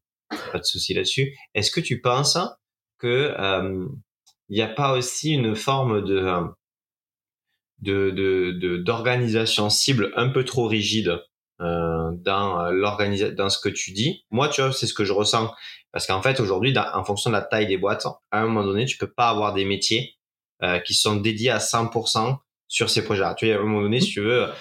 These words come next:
si tu dis, bah, on doit tout faire comme ça, le budget global de faire des choses va exploser pour ces boîtes-là parce que, bah, déjà, en doublant, en formation, et cetera, il y a une difficulté. Parce que, ou alors, on, ou alors, comme tu, si, si on reste sur que c'est l'organisation cible, alors on fait beaucoup moins de projets,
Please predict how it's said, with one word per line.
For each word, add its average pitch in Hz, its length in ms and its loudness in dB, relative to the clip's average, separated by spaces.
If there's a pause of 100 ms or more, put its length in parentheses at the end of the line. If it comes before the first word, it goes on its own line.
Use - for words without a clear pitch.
(100)
si - 120 -4
tu 117 60 0
dis, 123 100 2
bah, 120 100 2
on 107 100 0
doit 113 200 0
tout 131 120 -2
faire 131 240 0
comme 107 160 0
ça, 139 240 2
le 110 140 0
budget 131 420 2
global 123 640 0
de 101 260 2
faire 117 360 0
des 104 100 0
choses 123 480 2 (180)
va 107 300 0
exploser 123 480 0
pour 107 200 -4
ces 101 140 -2
boîtes-là 98 320 2
parce 107 200 0
que, 95 80 -12
bah, 101 100 4
déjà, 123 400 0 (240)
en 107 140 2
doublant, 131 520 2
en 113 80 -2
formation, 113 400 0
et 107 40 -2
cetera, 135 300 2 (220)
il 110 80 -2
y 120 60 6
a - 20 4
une 120 100 2
difficulté. 110 640 -4 (320)
Parce - 220 2
que, 170 80 0
ou 135 180 -2
alors, 165 200 2
on, 123 160 0 (100)
ou 98 100 0
alors, 120 320 2
comme 95 180 -4
tu, - 100 -2
si, - 300 -2
si - 120 2
on 101 80 2
reste 120 180 2
sur - 160 -2
que 107 100 -4
c'est 107 140 0
l'organisation 98 440 2
cible, 143 160 0
alors 127 180 2
on 117 80 -4
fait 123 360 0
beaucoup 180 420 0
moins 143 160 2
de 123 80 -2
projets, 131 440 0